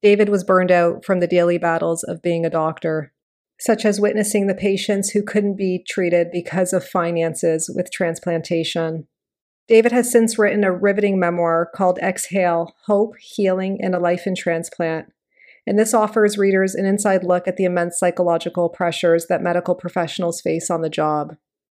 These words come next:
David is now currently the principal of the Weil Consulting Group, which focuses on improving the delivery of pulmonary I C U and transplant care.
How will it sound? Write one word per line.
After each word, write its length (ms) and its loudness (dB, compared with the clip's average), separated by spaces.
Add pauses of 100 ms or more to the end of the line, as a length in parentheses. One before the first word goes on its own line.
(300)
David 260 6
is 160 2
now 240 2
currently 460 0
the 100 0
principal 720 0
of 120 -4
the 100 4
Weil 420 2
Consulting 640 -2
Group, 320 0
which 160 -4
focuses 600 0
on 300 -2 (340)
improving 680 0
the 80 0
delivery 500 4
of 160 0
pulmonary 540 0
I 180 -2
C 220 -6
U 340 2
and 120 -4
transplant 640 -6
care. 380 -4